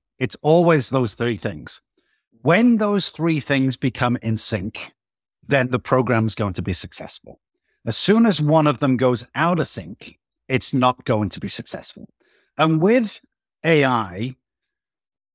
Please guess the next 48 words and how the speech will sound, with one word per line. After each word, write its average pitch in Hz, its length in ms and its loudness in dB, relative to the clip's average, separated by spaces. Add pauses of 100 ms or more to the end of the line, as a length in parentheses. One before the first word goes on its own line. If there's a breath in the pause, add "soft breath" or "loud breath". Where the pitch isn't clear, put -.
(180)
I 156 80 0
think 208 280 2
the, 139 180 4
the 131 140 -4
fear 147 400 0
about 127 260 0
that 123 100 -2
it 123 80 -4
becomes 123 360 -2
a 113 40 0
bit 123 140 -4
like 113 260 -2 (140)
what 123 200 -2
we 120 80 2
did 107 160 -2
with 117 120 -4
E 117 120 0
R 113 120 2
P 131 160 0
for 117 120 -6
a - 20 -4
number 104 220 0
of 101 100 -6
years. 104 260 -4
"I'm 107 120 0
going 117 200 -2
to 113 80 -6
do 110 220 0
E 104 140 0
R 98 120 0
P, 101 200 -4
I'm 98 120 -4
going 104 180 -2
to - 160 -16 (100)
do 104 180 2
A 90 160 -4
I." 92 500 -6 (800)
It's 156 240 -2
not 185 440 2
about 151 560 0 (140)
artificial 143 460 -6
intelligence 127 600 -4
from 117 200 -4
a 107 100 -2
technology 110 880 -2
perspective. - 580 -12 (760)
It's 147 220 0
about 156 380 2